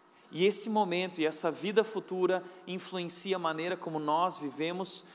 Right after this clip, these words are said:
hoje. Por isso a esperança também é aqui nesse texto, a confiança e expectativa das coisas que Deus preparou. Deus nos salvou. E Deus disse o seguinte:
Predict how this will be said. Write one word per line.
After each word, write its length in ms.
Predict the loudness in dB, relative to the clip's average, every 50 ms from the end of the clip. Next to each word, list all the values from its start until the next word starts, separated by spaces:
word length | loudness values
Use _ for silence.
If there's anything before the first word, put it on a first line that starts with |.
| -20 -4 2
hoje. 380 | 4 6 8 6 6 4 0 -4
Por 180 | 0 2 2
isso 240 | 4 2 2 2 0
a 20 | 0
esperança 680 | 0 -2 2 2 4 4 4 2 0 0 0 -2 -2
também 360 | -2 -2 -2 -2 -2 0 0
é 40 | 0
aqui 180 | 0 -2 -2 -2
nesse 260 | -2 -2 -2 -4 0
texto, 460 | 4 6 6 6 4 2 -2 -2 -2 -2 -8 -10 2 4
a 80 | 4
confiança 960 | 4 4 2 2 2 2 2 0 0 0 2 2 2 2 2 0 0 0 0
e 20 | 0
expectativa 920 | 0 0 0 -2 -2 2 2 0 0 2 -2 -2 0 0 0 2 2 2
das 280 | 2 2 0 0 -6
coisas 440 | 2 4 4 6 6 4 2 -2 -6
que 140 | -6 -6 -4
Deus 320 | 2 4 4 4 2 0
preparou. 540 | -4 -4 -4 -2 0 2 2 2 2 0 -4 -8 -14 -20 -20 -20 -20 -20 -20 -20 -20 -20 _ _ -20 -20 _ _ _ _ _ -20 -16 2
Deus 240 | 6 6 6 6 4
nos 180 | 0 -4 0
salvou. 600 | 2 2 2 2 0 0 2 2 0 -2 -8 -16 -18 -20 -20 -20 -20 -20 -20 -20 -20 -20 -10 -4
E 120 | -2 0 4
Deus 240 | 6 6 6 6
disse 220 | 2 -2 -4 -4 -6
o 40 | -8
seguinte: 600 | -8 -8 -6 -6 -6 -6 -6 -6 -8 -10 -10 -12